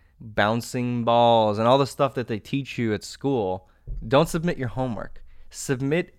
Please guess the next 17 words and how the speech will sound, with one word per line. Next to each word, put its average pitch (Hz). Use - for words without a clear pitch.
actual 156
projects 143
that 113
you 117
did 165
on 165
your 165
own, 127
showing 135
that 139
you 123
could 120
s-, -
uh, 104
tell 135
a 143
story 127